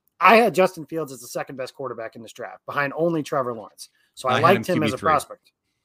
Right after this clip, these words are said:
Speaker 1: So I liked him as a prospect. But with Andy Dalton, the Bears are the worst passing offense in the N F L. On the contrary,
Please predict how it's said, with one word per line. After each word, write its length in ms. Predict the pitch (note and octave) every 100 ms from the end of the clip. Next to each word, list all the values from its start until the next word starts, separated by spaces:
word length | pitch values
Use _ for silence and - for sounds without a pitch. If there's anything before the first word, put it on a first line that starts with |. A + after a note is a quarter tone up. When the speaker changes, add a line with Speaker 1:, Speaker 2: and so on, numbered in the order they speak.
| _
Speaker 1:
So 140 | - G#3
I 60 |
liked 280 | G#3 G#3 G#3+
him 140 | B3
as 120 | A3+ G3+
a 40 |
prospect. 560 | - G#3 G#3 D3+ G#2+ _ _ _ _ -
But 400 | G#3 G#3+ G#3+ - _ _ _ _ _ _ _ _ _ _ _ C3+
with 180 | F3+
Andy 220 | F#3 G3+ A#3
Dalton, 380 | G3 F3+ F#3+
the 60 | E3+
Bears 300 | D#3+ E3 E3
are 40 |
the 100 | D3+
worst 400 | C3 A2+ D#3 E3
passing 360 | - D3+ C3+ C3+
offense 360 | B2+ B2 C3 C3
in 80 |
the 100 | B2
N 80 | A2+
F 140 | G#2 A2
L. 220 | D#2+ _ _ _ _ _ _ _
On 140 | B2 A2+
the 60 |
contrary, 680 | - D#4 D#4 B2+ A#2 B2+